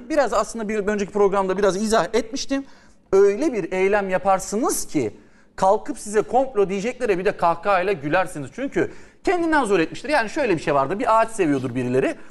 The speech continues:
Oradan telefon açanlar, "Abi gelsene bizi dövüyorlar." der. Birileri oradan koşar gelir. Nasıl olduysa öbürü oradan gelir. O oradan gelir. Hiç yan yana gelmeyecek biriyle birleşir. Ancak şuna dikkat çekmek lazım.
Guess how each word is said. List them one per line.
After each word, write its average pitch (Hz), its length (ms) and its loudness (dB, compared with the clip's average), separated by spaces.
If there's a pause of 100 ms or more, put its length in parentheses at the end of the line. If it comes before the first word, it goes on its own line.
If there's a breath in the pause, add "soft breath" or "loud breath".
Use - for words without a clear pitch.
(160 loud breath)
Oradan 254 380 4
telefon 247 320 0
açanlar, 208 420 0
"Abi 214 300 2
gelsene 269 480 -2
bizi 254 240 -6
dövüyorlar." 226 580 0
der. 262 140 0 (380 loud breath)
Birileri 294 280 2
oradan 190 320 4
koşar 170 320 0
gelir. 139 300 -2 (220 loud breath)
Nasıl 311 280 2
olduysa 262 420 0
öbürü 202 240 2
oradan 147 360 2
gelir. 131 180 -4 (300 loud breath)
O 294 220 6
oradan 175 280 2
gelir. 208 220 -4 (300 soft breath)
Hiç - 340 -2
yan 220 120 2
yana 208 240 0
gelmeyecek 180 580 0
biriyle 196 280 0
birleşir. 226 380 -4 (360)
Ancak 240 260 0
şuna 202 220 -6
dikkat 156 260 -6
çekmek 143 340 -6
lazım. 147 480 2